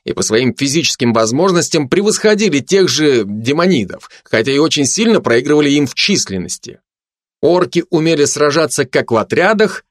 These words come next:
так и поодиночке. Среди равнинников не бывает магов, зато очень много элитников. Женщины орков сражаются с мужчинами наравне.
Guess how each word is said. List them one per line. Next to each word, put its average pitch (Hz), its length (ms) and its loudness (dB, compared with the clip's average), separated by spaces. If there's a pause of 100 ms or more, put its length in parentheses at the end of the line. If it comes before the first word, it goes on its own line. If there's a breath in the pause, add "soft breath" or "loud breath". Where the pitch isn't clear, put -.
(160)
так - 220 -6
и 110 60 -2
поодиночке. 147 920 0 (540)
Среди 151 420 -2
равнинников 147 800 0
не 139 80 0
бывает 156 480 2
магов, 135 460 0
зато 120 360 0
очень 185 360 0
много 143 400 0
элитников. 101 920 -2 (640)
Женщины 151 760 2
орков 110 400 0
сражаются 170 560 0
с - 80 -6
мужчинами 160 480 0
наравне. 156 580 2